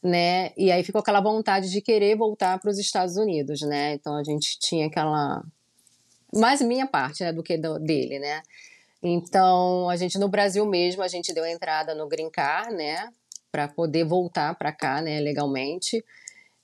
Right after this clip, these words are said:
E demorou um ano e dois meses, né, pra sair, né, esse processo do Green Card.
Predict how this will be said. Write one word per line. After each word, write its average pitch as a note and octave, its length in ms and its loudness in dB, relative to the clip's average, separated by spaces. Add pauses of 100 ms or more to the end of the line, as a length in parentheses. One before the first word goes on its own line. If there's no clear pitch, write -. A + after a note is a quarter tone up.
(100)
E E3+ 520 6
demorou G#3+ 560 4
um G#3+ 40 4
ano A#3+ 200 0
e B3 80 2
dois A#3 220 0
meses, D3 520 -2
né, C#3+ 220 -6
pra D3+ 160 -4
sair, C3+ 480 -2
né, B2 340 -2
esse - 180 -4
processo D3+ 500 -2
do C#3+ 80 0
Green C#3+ 200 0
Card. A2+ 320 -4